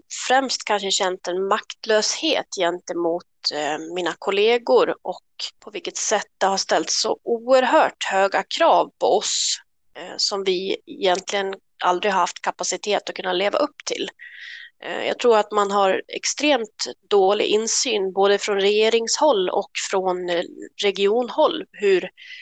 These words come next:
hur våra labb egentligen är utformade och hur personalen, hur, alltså, ja, men olika, det är inte så att för att jag jobbar på ett ställe inom labb så betyder ju inte jag att jag kan bara valsa över till nästa ställe och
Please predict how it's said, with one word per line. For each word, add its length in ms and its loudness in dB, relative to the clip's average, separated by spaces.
hur 80 0
våra 240 4
labb 360 2
egentligen 500 -2
är 60 -2
utformade 800 -2
och 80 -2
hur 180 -8
personalen, 800 -2
hur, 220 -8
alltså, 340 -6
ja, 80 -10
men 160 0
olika, 560 2
det 60 -2
är 60 4
inte 180 -4
så 160 0
att 180 0
för 60 -4
att 100 -8
jag 260 4
jobbar 260 0
på 140 -2
ett 160 0
ställe 320 0
inom 400 -4
labb 320 0
så 140 -6
betyder 300 -2
ju 40 4
inte 140 -6
jag 80 0
att 180 -8
jag 120 0
kan 140 -12
bara 160 0
valsa 440 -2
över 260 -4
till 140 -8
nästa 320 -2
ställe 340 -4
och 200 -4